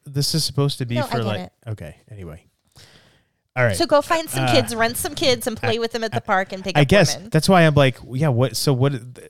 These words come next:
Speaker 1: yeah, that's true. So, uh, we'll, we'll move on and we'll, we'll come back and dissect some of these. Uh, talking nicely with his mom. Got
Speaker 2: I
Speaker 1: a
Speaker 2: guess
Speaker 1: seven.
Speaker 2: Do you like his mom?
Speaker 1: Right. Yeah, I guess that probably wouldn't,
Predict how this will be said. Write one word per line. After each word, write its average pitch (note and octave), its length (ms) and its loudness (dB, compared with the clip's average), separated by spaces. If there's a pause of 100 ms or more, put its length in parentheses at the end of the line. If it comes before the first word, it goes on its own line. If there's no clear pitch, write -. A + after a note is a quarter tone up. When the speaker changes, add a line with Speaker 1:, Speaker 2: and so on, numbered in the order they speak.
Speaker 1:
yeah, B2+ 220 0
that's A2+ 220 -4
true. G2 380 -4 (420)
So, C3+ 440 2 (1040)
uh, G2 80 -16 (100)
we'll, C3 320 -4
we'll D#3+ 120 6
move D#3+ 180 4
on B2 160 4
and A#2+ 100 0
we'll, B2 160 2
we'll A#2+ 160 0
come B2 200 -4
back A2 180 0
and A2 80 -6
dissect G2+ 400 -4
some F#2+ 140 -10
of F2+ 60 -10
these. E2+ 200 -12 (340)
Uh, G2+ 320 -4
talking C3+ 540 0
nicely C3 460 0
with G#2+ 200 -2
his G2+ 240 -6
mom. F#2 560 -8 (500)
Got G#2 220 -4
Speaker 2:
I - 20 -6
Speaker 1:
a - 40 -6
Speaker 2:
guess F#2 500 -6
Speaker 1:
seven. F#2+ 640 -6
Speaker 2:
Do A#3 120 -6
you G3 120 0
like D#3 320 -4
his F3 180 -6
mom? D3 440 -10 (1000)
Speaker 1:
Right. G#2 240 -2
Yeah, A2 140 -2
I G2 40 -4
guess G#2+ 200 -6
that F#2+ 220 -8
probably F#2 200 -8
wouldn't, E2+ 360 -14